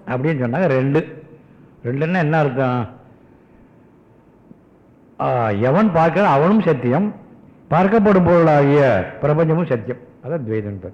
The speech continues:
ரெண்டும் சத்தியம்தான். ம். ரெண்டு சத்தியம். இங்க ஒண்ணுதான் சத்தியமா சொல்றது, மத்த இன்னும் பொய்யா சொல்றது. ஏய்யா, அவங்க சொல்ற மாதிரி நீங்களும் சொல்லிட்டு போலாமன்னா,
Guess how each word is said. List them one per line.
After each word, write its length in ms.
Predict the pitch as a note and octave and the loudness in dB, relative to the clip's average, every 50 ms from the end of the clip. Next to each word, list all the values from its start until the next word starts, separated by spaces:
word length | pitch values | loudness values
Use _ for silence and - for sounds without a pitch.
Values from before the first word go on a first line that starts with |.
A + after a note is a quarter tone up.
| - - | -14 -12
ரெண்டும் 300 | - B2+ C3 D3 F3+ D3 | -10 -8 -6 -6 -6 -6
சத்தியம்தான். 440 | C3+ A#2 G#2 A#2 G#2+ G2+ G2+ - - - - - - - - - - - - | -6 -6 -6 -8 -10 -10 -12 -14 -16 -20 -20 -20 -20 -20 -20 -20 -20 -20 -20
ம். 140 | G2+ F2+ E2+ - - - - _ - _ _ _ - _ _ _ _ _ _ _ _ - | -20 -20 -20 -20 -20 -20 -20 _ -20 _ _ _ -20 _ _ _ _ _ _ _ _ -6
ரெண்டு 200 | E3 F#3 F#3+ F#3+ | -2 0 0 2
சத்தியம். 520 | D3 C3+ G#2+ F#2+ - A#2+ D#3 - - - - - - - - _ _ _ _ - - | 2 0 0 -2 -4 -6 -6 -6 -10 -18 -20 -20 -20 -20 -20 _ _ _ _ -16 -8
இங்க 220 | - G#3 A3 A#3 A3+ | -4 -2 0 2 2
ஒண்ணுதான் 380 | D#3+ D3 E3 G#3 B3 B3+ A3+ | 2 2 4 4 4 4 4
சத்தியமா 340 | G#3+ G#3 F#3 A3 A3 A3 G3+ | 2 2 2 2 2 2 2
சொல்றது, 300 | F#3 F#3+ F3+ F#3 F3+ F#3 - - - - - | 2 2 2 0 -2 -2 -6 -12 -16 -10 -8
மத்த 180 | D#3+ D#3+ C#3+ | -6 -4 -2
இன்னும் 540 | F3+ F#3+ G#3 A3 G3 D#3+ C3+ A2 - - - | -2 0 2 2 2 2 0 -2 -4 -8 -4
பொய்யா 240 | - F3+ G3 G3+ F#3 | 0 2 2 2 2
சொல்றது. 340 | E3 D#3 C#3 B2+ A#2+ A2 - - - - - - - _ _ _ _ _ _ - - _ _ _ - A2+ | 2 2 2 0 0 -2 -4 -10 -20 -20 -20 -20 -20 _ _ _ _ _ _ -20 -20 _ _ _ -6 -4
ஏய்யா, 440 | A#2+ C3+ D#3+ F3 E3+ E3 E3+ F3 E3 | -2 0 0 2 2 2 2 2 2
அவங்க 340 | C3 B2 C#3+ D#3 C3+ D3+ | 2 2 2 2 2 2
சொல்ற 120 | D3+ D#3 D#3 | 2 2 2
மாதிரி 260 | D#3+ D#3+ D#3 D3 C#3+ | 2 2 2 2 2
நீங்களும் 160 | C#3+ D#3 C#3+ | 2 0 0
சொல்லிட்டு 320 | A#2+ C3 C3+ C#3+ C3 C3 C3 | 0 0 0 0 0 0 0
போலாமன்னா, 640 | B2+ B2 A2+ A2+ A2 B2+ C#3 C3+ A2+ F#2+ F2 D#2+ | 0 0 0 0 0 0 0 0 0 -2 -4 -6